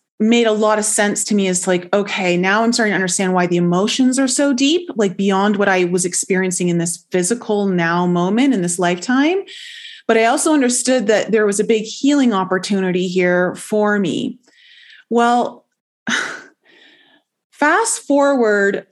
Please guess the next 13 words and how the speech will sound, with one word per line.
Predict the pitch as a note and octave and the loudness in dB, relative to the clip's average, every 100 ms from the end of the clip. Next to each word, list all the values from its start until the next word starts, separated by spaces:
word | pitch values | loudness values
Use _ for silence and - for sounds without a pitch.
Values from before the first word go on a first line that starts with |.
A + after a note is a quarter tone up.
| _ | _
a | G#3 | -8
couple | - G#3+ G#3+ | -4 -2 0
of | F#3+ | 0
months, | F#3+ G#3 F3+ E3 - - - - | 2 2 2 -2 -4 -6 -6 -2
I | A3+ C#4+ | 0 2
am | D4+ C#4 | 4 2
now | A#3 A3+ | 2 0
going | G#3 G3+ G3 G3 G3+ | 0 0 0 0 -2
to, | G3 G3 F3 F3 F3 F3+ G#3 - _ - - - - | -2 0 0 0 0 -2 -4 -12 _ -20 -20 -10 -2
I, | A3 | 0
I | G#3+ A3 | 2 2
am | A#3+ | 2
hosting | A#3+ C4 D4 - F#3 C#3+ G3+ A#3+ | 2 0 0 0 0 0 0 -2